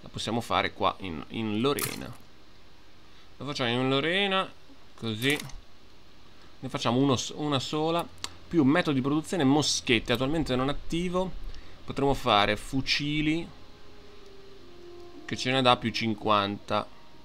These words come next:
Adesso quanti ne abbiamo? Allora, più trenta, ok, potrei anche fare così. Andiamo qua. Eh, no, bisogna andare.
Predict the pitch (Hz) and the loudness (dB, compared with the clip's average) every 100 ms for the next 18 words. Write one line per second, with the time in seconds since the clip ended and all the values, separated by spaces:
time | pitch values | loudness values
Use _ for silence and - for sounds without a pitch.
0 | - - - - - - - - - - | -16 -16 -16 -16 -16 -16 -16 -16 -16 -4
1 | 117 123 123 113 107 107 101 95 82 73 | 0 0 0 -2 -2 -2 -2 0 -2 0
2 | 78 113 - - - - - - - - | -4 -6 -12 -16 -16 -16 -16 -16 -16 -16
3 | - - - - - - 90 113 113 107 | -16 -16 -16 -14 -16 -8 -2 0 2 4
4 | 104 104 - - - - - - - - | 2 -2 -10 -16 -16 -16 -16 -16 -16 -16
5 | - - - - - - - - - - | -16 -16 -16 -16 -16 -16 -16 -16 -16 -16
6 | - - - - - - - - - - | -16 -16 -16 -16 -16 -16 -16 -16 -16 -16
7 | - - - - - - - - - - | -16 -16 -16 -16 -12 -6 -4 -4 -6 -4
8 | - - - - 143 139 123 117 113 117 | -4 -4 -6 2 4 6 8 6 4 4
9 | 117 127 117 - 101 101 120 131 123 135 | 2 2 -2 2 4 4 2 0 0 0
10 | 131 117 113 101 98 107 113 - - - | -2 0 0 0 -2 0 -2 -2 -10 -10
11 | - - - - - - 98 113 131 123 | -12 -12 -14 -14 -14 -10 -4 2 4 2
12 | - 101 95 107 - - - - - - | 2 2 2 -2 -14 -16 -16 -16 -14 -14
13 | - - - - - - 101 104 107 107 | -14 -14 -14 -16 -16 -4 0 2 2 2
14 | 107 107 107 107 110 104 90 - 107 104 | 2 2 0 0 2 2 0 -4 -6 -4
15 | 104 104 104 107 117 117 117 113 | -2 -2 -2 0 2 2 2 0